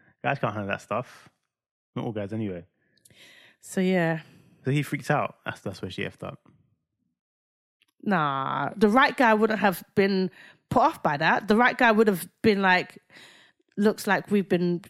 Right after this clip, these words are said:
Speaker 2: you know, I've been waiting for you all my life
Speaker 1: I
Speaker 2: too."
Speaker 1: don't think, I don't think that's common though. I think, you know, not everyone's like Michael Platinum Williams here. You know what I mean? I feel like a lot of people are just, um, a lot of guys are, they get freaked out by that stuff.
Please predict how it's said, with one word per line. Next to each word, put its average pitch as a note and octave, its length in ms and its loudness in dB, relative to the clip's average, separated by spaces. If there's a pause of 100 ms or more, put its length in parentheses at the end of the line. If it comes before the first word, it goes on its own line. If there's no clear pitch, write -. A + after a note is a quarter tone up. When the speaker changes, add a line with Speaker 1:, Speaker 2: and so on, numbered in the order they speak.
(100)
Speaker 2:
you G#3 120 2
know, F3 280 2 (100)
I've F3 140 -2
been F#3+ 120 2
waiting F#3 200 0
for - 120 -6
you A3+ 220 2
all F3 60 2
my D#3+ 160 0
life E3 200 0
Speaker 1:
I A#3+ 60 0
Speaker 2:
too." - 120 4
Speaker 1:
don't G#4+ 140 4
think, F3 120 2
I A3 40 -2
don't C#4 120 -4
think C#4 80 -2
that's A#3+ 140 -2
common C4+ 320 -2
though. A2 140 -2
I B2+ 60 -6
think, F#3 400 -8
you G3+ 60 -8
know, B2+ 220 -4
not E3+ 160 -10
everyone's F3+ 320 -4
like D#3+ 120 -2
Michael D#3 300 -4
Platinum C#3+ 240 -2
Williams D3+ 260 -2
here. F#2+ 120 -2
You G2+ 80 -2
know A2+ 60 0
what - 20 0
I C3+ 80 -2
mean? A#2+ 180 0
I G#2+ 80 0
feel C3+ 160 0
like G2+ 340 -2 (720)
a A2+ 80 -6
lot A#2 200 -2
of A2+ 80 -4
people A2+ 420 -4
are G2+ 140 -4
just, G#2 280 -10
um, G2+ 600 -6 (160)
a A#2 80 -8
lot A2+ 120 -4
of G#2+ 160 -8
guys G#2 300 -6
are, G2 140 -10 (500)
they A2 80 -6
get G#2 160 -4
freaked A#2 240 -10
out B2 100 -2
by G#2 100 -4
that - 180 -8
stuff. F2+ 200 -14